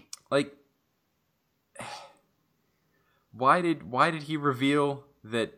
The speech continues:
he's injured by attacking Daivari? Like, was he mad that he feels like Daivari showed that he wasn't injured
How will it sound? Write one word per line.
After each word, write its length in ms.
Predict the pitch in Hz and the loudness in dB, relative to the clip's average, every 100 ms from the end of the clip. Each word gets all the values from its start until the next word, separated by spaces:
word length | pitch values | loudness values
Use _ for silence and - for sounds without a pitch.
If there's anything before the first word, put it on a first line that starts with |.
| _ - | _ -20
he's 440 | - 127 127 120 - - _ _ _ | -12 -6 -6 -6 -14 -20 _ _ _
injured 540 | 131 143 120 107 98 - - _ | -2 -2 -2 -4 -4 -12 -20 _
by 160 | 107 107 | 0 2
attacking 560 | 107 117 113 117 101 | 0 -4 -4 -4 -10
Daivari? 420 | 95 95 104 87 | -6 0 0 0
Like, 200 | 76 104 | -2 -4
was 160 | 113 113 | -2 -2
he 120 | 135 | -2
mad 480 | 117 104 110 123 123 - _ _ _ - | -2 0 0 0 -4 -14 _ _ _ -6
that 180 | 110 | -2
he 80 | 107 | -2
feels 360 | 101 120 120 117 | -2 0 0 0
like 200 | 110 92 | -4 -4
Daivari 600 | 104 90 104 107 110 98 - _ _ _ _ _ | -6 0 2 4 2 -4 -12 _ _ _ _ _
showed 460 | - - 110 120 | -8 -2 2 0
that 180 | 131 131 | -2 -4
he 100 | 139 | -2
wasn't 280 | 135 135 135 | 0 0 -2
injured 460 | 135 139 147 143 | -6 -4 -4 -6